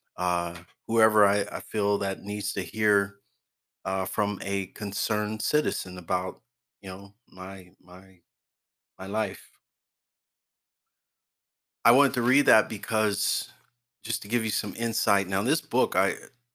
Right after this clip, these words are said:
someone tore out the f-, the page that has all the copyright stuff on it. I'm like, "What, how am I supposed to know who, what, when, and where?" So, of course, you go to the back,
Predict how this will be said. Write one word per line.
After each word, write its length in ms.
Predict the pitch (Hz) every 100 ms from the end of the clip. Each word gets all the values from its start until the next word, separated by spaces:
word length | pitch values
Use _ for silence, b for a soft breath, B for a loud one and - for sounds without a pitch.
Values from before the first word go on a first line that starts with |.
| _ -
someone 440 | - 165 147 95
tore 320 | - - 143
out 180 | 120 104
the 80 | 92
f-, 220 | - - _
the 80 | 95
page 480 | - - 131 127 107
that 80 | 92
has 260 | 98 107 104
all 160 | 101
the 80 | 92
copyright 680 | - 80 - 104 92 87 -
stuff 340 | - 90 -
on 120 | 95 92
it. 40 |
I'm 100 | 147
like, 320 | 185 170 -
"What, 140 | 190 -
how 340 | - - 285
am 120 | 302
I 60 | 294
supposed 380 | - 247 233 220
to 60 |
know 400 | 214 214 214 202 B B B _ _ _ -
who, 80 |
what, 280 | 226 208 196
when, 200 | 190 202
and 100 | 196
where?" 240 | 196 147 95
So, 300 | - 123 120
of 340 | 117 _ _
course, 320 | - 113 -
you 60 | -
go 120 | 117
to 160 | - 117
the 60 |
back, 400 | 98 101 98 -